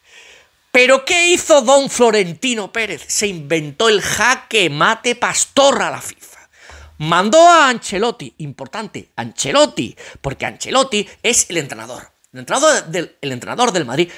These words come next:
nunca habla de cuestiones de, de cuestiones de club, jamás.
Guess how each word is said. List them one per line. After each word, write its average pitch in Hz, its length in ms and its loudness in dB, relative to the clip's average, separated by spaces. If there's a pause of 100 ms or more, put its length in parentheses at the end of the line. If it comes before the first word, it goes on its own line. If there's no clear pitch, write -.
nunca 185 500 0
habla 214 240 -6 (160)
de 147 160 -14
cuestiones 196 460 -8 (140)
de, 165 200 -10
de 151 200 -4
cuestiones 190 680 -2
de 160 140 -4
club, - 420 2
jamás. - 920 -6